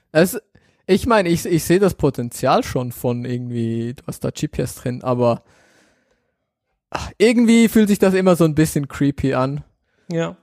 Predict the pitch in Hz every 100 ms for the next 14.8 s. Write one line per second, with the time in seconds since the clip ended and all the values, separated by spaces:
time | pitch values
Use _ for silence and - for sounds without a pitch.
0 | _ 156 170 151 131 160 170 160 - 170
1 | 160 185 185 - 175 - 165 160 170 165
2 | 160 156 156 143 143 143 156 156 156 156
3 | - 165 - 156 156 143 135 151 143 147
4 | 143 135 139 135 139 139 139 139 139 135
5 | 127 127 123 123 _ - - 120 123 123
6 | 120 131 - 147 139 135 120 147 151 156
7 | 147 147 143 143 - 143 147 - 135 127
8 | 139 131 - 139 139 135 131 139 127 185
9 | 175 127 - 143 139 139 131 131 156 -
10 | 120 120 - _ _ _ _ _ 139 135
11 | - 135 - 135 127 131 151 135 123 127
12 | 131 131 117 123 127 120 - - _ -
13 | 151 175 175 156 143 131 135 - 147 -
14 | 165 - 151 151 143 147 135 127